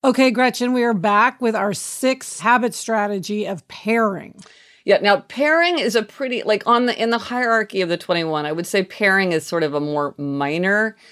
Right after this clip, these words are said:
Speaker 2: one, but it's
Speaker 1: Mm.
Speaker 2: very powerful and it's very easy. So it's very attractive to people. And also, podcast listeners,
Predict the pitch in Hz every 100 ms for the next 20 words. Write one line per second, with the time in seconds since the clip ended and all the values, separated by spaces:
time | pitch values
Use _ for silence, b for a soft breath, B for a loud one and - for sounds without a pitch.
0 | b b 208 214 214 202 196 175 156 131
1 | 190 196 202 196 190 185 185 190 180 175
2 | - 160 165 170 160 - 185 185 143 -
3 | - - 147 143 170 175 151 170 151 -
4 | 151 - - 160 151 139 135 - B B
5 | B 247 311 269 240 202 262 269 233 190
6 | 220 - b b _ - - 220 247 247
7 | 165 165 160 151 - 151 143 139